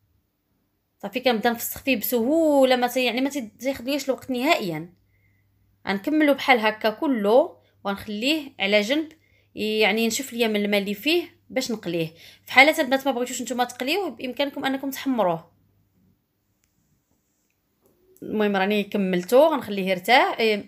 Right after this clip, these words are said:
عفوًا ينشف. عندي الدجاج ديالي راه طاب البنات كيف ما كتشوفوا، العافيه مهيله، واخا راه باقا عندي المريقه.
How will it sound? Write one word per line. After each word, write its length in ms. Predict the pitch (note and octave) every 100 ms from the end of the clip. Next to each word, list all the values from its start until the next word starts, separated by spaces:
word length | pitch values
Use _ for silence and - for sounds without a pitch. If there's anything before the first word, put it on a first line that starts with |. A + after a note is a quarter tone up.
| -
عفوًا 260 | F#3+ A3
ينشف. 580 | G3+ F#3+ F3+ F4 G#4+ - _ _ _ - - - - - -
عندي 220 | G#3 B3+
الدجاج 200 | B3 C4
ديالي 260 | A#3+ A#3+ A#3+
راه 120 | G#3 G#3
طاب 140 | C#4
البنات 420 | B3 F#3+ F#3+ C4 -
كيف 160 | G#3
ما 80 | G#3
كتشوفوا، 520 | G3 G3 G3+ - B3+
العافيه 380 | A#3 G3 G3+ G3+
مهيله، 480 | F#3 G#3+ A#3 G3+ G#3+
واخا 260 | G#3 -
راه 120 | G#3 F#3+
باقا 260 | B3 C4+
عندي 180 | A3+ A3
المريقه. 640 | G#3 F#3 G3 G3 C4 F#4